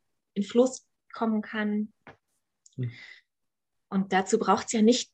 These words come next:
Speaker 1: so zwingend das Arzneimittel. Ähm,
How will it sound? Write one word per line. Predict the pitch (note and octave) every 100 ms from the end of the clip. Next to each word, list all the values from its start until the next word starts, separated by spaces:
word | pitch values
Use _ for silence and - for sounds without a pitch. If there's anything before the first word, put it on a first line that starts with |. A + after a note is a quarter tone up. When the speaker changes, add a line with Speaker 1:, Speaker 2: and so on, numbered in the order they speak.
| _ -
Speaker 1:
so | A3 -
zwingend | - - - - G#3+ D4+ B3
das | A3
Arzneimittel. | F#3+ - E3 E3 G3 G#3 C4 _ _ _ _ _ _ - - - - - - _ _ _ _ _ _ _ _ _ _ A3
Ähm, | G#3 G#3 G#3 G3+ G3+